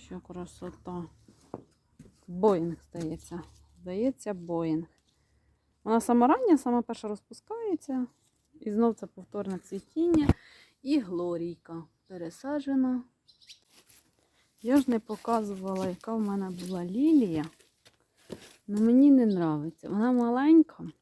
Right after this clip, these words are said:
біла, повна, махрова. Ну, вона маленькі квіточки. Я не знаю, чи це дощі почалися, і це, мабуть, щось грибкове. Ну, в общем, оце в неї тако попечені стали такі листочки. Ну, мабуть, від дощу, я так думаю, бо лілії ж не люблять води.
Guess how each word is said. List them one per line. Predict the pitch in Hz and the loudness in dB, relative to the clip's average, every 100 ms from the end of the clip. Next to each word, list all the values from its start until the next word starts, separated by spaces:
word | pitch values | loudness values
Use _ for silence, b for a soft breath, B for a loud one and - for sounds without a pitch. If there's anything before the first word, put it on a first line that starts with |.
| _ | _
біла, | 202 185 214 170 151 160 _ | -6 0 2 2 -2 -8 _
повна, | 208 202 170 156 156 - _ _ | 0 2 2 0 -6 -16 _ _
махрова. | 180 180 196 180 156 | -8 -4 0 0 2
Ну, | 170 | 0
вона | 175 220 | 2 4
маленькі | 269 262 220 170 - - | 4 4 2 -2 -4 -16
квіточки. | - 170 - - 160 B B B B B B _ _ _ _ _ _ _ _ _ _ _ _ _ - | -14 -14 -14 -14 -14 B B B B B B _ _ _ _ _ _ _ _ _ _ _ _ _ -8
Я | 185 214 | -2 0
не | 220 | 2
знаю, | 214 185 | 2 0
чи | - | -4
це | - | -4
дощі | 196 185 - 269 | -4 -4 0 2
почалися, | 233 - 175 175 160 | 2 0 -2 -2 -6
і | |
це, | - 180 | -4 -2
мабуть, | 165 160 | -2 -4
щось | - 165 | -12 -10
грибкове. | 156 175 _ 180 160 156 _ _ _ _ _ _ _ - | -8 -8 _ -2 -2 -4 _ _ _ _ _ _ _ -8
Ну, | 190 | -2
в | 202 | -2
общем, | - 190 | -2 -4
оце | 185 214 | -4 -2
в | 208 | 0
неї | 196 170 | 0 -2
тако | 180 185 | -6 -8
попечені | - 185 190 185 - 180 | -8 -8 -6 -6 -6 -6
стали | 175 - 170 165 | -6 -8 -6 -8
такі | - - - | -10 -18 -12
листочки. | 170 165 - - - - | -10 -10 -16 -20 -18 -4
Ну, | 214 | 2
мабуть, | 285 254 240 - | 4 4 2 0
від | 208 180 | -4 -2
дощу, | 196 - 175 | -2 -2 -4
я | 170 | -2
так | 185 | -4
думаю, | 175 170 160 | -2 0 2
бо | 190 | 2
лілії | 240 240 190 | 4 4 2
ж | 165 185 | 0 -2
не | 190 | 0
люблять | 196 156 156 - | -2 -2 -10 -10
води. | 156 147 | -8 -8